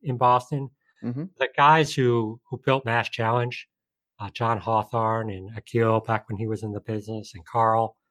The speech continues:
Speaker 2: Yeah.
Speaker 1: Great, also great entrepreneurs and built great organizations that have a huge impact. Uh, Ashley over at Lovin' Spoonfuls, who is a Mass Challenge alum, but doing great things,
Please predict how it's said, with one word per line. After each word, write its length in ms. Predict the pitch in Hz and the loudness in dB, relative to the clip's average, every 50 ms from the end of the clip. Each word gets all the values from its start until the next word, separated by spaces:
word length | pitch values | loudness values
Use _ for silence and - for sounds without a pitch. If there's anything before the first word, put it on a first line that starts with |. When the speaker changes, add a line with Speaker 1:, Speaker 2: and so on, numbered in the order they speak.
| _ - | _ -8
Speaker 2:
Yeah. 340 | 104 107 107 107 104 101 95 | -4 -2 0 0 0 0 4
Speaker 1:
Great, 260 | 165 165 170 185 185 - | 4 4 4 4 2 4
also 400 | - 185 180 185 180 - 170 143 | 6 8 8 8 6 6 4 4
great 340 | - 143 - 135 139 143 151 | 4 4 2 2 2 2 0
entrepreneurs 920 | 156 131 123 123 120 - - - - 120 120 120 117 117 113 110 101 - - - | -2 -4 -4 -4 -4 -4 -10 -6 -4 -2 -2 0 0 -2 -2 -4 -8 -12 -14 -12
and 100 | 123 107 | -10 -6
built 240 | 104 135 120 120 _ | -4 -4 -4 -4 _
great 320 | - - 131 147 156 165 | 0 4 4 4 4 4
organizations 880 | 165 147 131 123 123 123 117 107 117 113 110 - 127 120 120 117 - _ _ _ _ _ _ _ _ - | 4 2 2 2 2 0 0 0 0 -2 -2 -2 -4 -6 -6 -6 -10 _ _ _ _ _ _ _ _ -8
that 120 | 131 113 | -6 -4
have 180 | - 127 123 117 | 0 0 0 0
a 60 | 110 | -2
huge 340 | 98 - 139 135 135 - 110 | -4 -4 -4 -4 -2 -2 -2
impact. 560 | 113 120 117 - 127 123 123 123 - _ _ _ _ _ _ _ _ _ _ _ - | -2 -2 0 0 2 2 2 2 -2 _ _ _ _ _ _ _ _ _ _ _ -6
Uh, 180 | - 110 104 113 - | -4 -4 -4 -4 -2
Ashley 540 | 156 135 135 139 139 - - 156 151 147 147 | 2 4 4 4 4 2 2 2 2 4 4
over 320 | 131 123 123 123 123 117 | 4 2 2 2 2 0
at 120 | 113 110 104 | 0 0 2
Lovin' 280 | 117 123 123 123 110 | 0 0 2 0 -4
Spoonfuls, 800 | 104 - - - 139 143 143 147 156 143 143 143 143 135 - - _ _ _ _ _ _ - | -6 -6 0 2 2 2 4 4 4 4 4 4 2 -4 -10 -20 _ _ _ _ _ _ -4
who 80 | 131 | -4
is 80 | 113 92 | -2 -2
a 60 | 101 | -2
Mass 260 | 104 117 123 123 120 | 0 2 2 2 0
Challenge 380 | - - 135 127 127 127 120 117 | -2 -4 -2 -2 -2 -2 -2 -4
alum, 440 | 104 98 107 117 120 131 135 139 135 - | -6 -6 -2 -2 0 0 -2 -4 -6 -10
but 160 | 113 - - | -12 -10 -6
doing 240 | - 127 123 113 110 | -4 -2 -2 -2 -2
great 340 | - 113 117 127 139 131 | 0 2 2 2 0 -2
things, 460 | - - 127 127 131 135 139 135 - | -2 0 0 2 2 0 -2 -6 -12